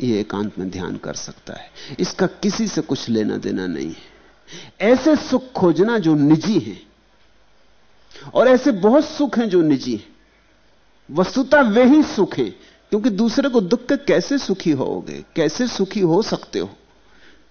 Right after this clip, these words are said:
पूरे वक्त पीड़ा भीतर बनी रहेगी कि दूसरे को दुख दिया है।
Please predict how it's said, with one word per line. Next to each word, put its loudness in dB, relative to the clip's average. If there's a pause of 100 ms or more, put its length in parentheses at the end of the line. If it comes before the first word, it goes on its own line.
(120)
पूरे 4
वक्त -4
पीड़ा -2 (220)
भीतर -2
बनी 2
रहेगी 0
कि -6
दूसरे -4
को -4
दुख -6
दिया -4
है। -16